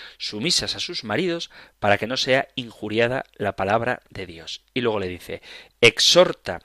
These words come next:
igualmente a los jóvenes para que sean sensatos en todo. Muéstrate dechado de buenas obras, pureza de doctrina,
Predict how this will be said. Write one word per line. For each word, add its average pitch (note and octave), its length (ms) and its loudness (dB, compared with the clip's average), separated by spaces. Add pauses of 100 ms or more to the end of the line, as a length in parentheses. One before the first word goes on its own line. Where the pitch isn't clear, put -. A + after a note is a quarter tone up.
(220)
igualmente G#2 580 -2
a F#2 60 -4
los F#2+ 160 -8
jóvenes D#3+ 420 -4 (320)
para G3+ 160 2
que - 140 -4
sean C3+ 400 0 (100)
sensatos - 920 -4
en C3 180 -6
todo. G2 380 -4 (340)
Muéstrate G#2+ 800 -4
dechado B2 500 2
de G2 80 -6
buenas G2 380 -6
obras, D#3+ 340 -4 (420)
pureza B2+ 460 8
de G2 140 -2
doctrina, C3 580 -6